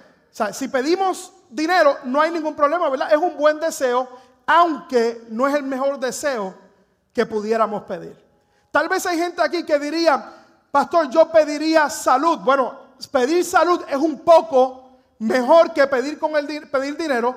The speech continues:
porque ¿cuántos saben que no vale nada que usted tenga dinero y que usted esté enfermo? Déjeme ver su mano. ¿Cuántos saben eso? No vale de absolutamente nada. Pregúntale a Steve Jobs,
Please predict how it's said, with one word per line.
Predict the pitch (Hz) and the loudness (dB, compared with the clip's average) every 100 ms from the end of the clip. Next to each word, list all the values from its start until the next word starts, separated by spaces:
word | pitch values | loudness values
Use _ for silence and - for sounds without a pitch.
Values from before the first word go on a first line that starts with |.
| - _ _ - | -8 _ _ 0
porque | 269 262 262 | 0 2 0
¿cuántos | 320 339 339 339 - | 2 2 2 -4 0
saben | 320 285 247 | 0 2 -2
que | 254 | -2
no | 240 269 | -4 -2
vale | 277 277 | -2 -2
nada | 262 262 269 226 185 180 - _ _ _ _ | -4 -6 -6 -6 -8 -10 -16 _ _ _ _
que | 226 | -4
usted | 214 277 269 | -2 -2 -2
tenga | 285 277 | -2 -2
dinero | 262 269 285 254 214 202 - | -2 -2 -2 -2 -6 -12 -16
y | 233 | -16
que | 247 | -10
usted | 233 233 | -6 -6
esté | 226 | -6
enfermo? | 226 - 185 160 139 _ _ | -10 -8 -10 -10 -18 _ _
Déjeme | 208 247 240 | -4 -2 -2
ver | |
su | 233 | -2
mano. | 196 185 | -6 -4
¿Cuántos | 254 269 294 | -4 -4 0
saben | 277 226 | 0 0
eso? | 202 170 - _ _ _ _ _ _ | -6 -12 -20 _ _ _ _ _ _
No | 220 262 | -2 0
vale | 277 269 | 2 0
de | 247 | -2
absolutamente | 247 226 233 226 220 220 | -2 -6 -6 -8 -8 -12
nada. | 190 196 | -12 -10
Pregúntale | - 254 311 339 320 | -4 -4 -4 -4 -4
a | 311 | -4
Steve | - 339 254 | -6 -8 -4
Jobs, | 240 269 - - - | 0 0 0 -12 -20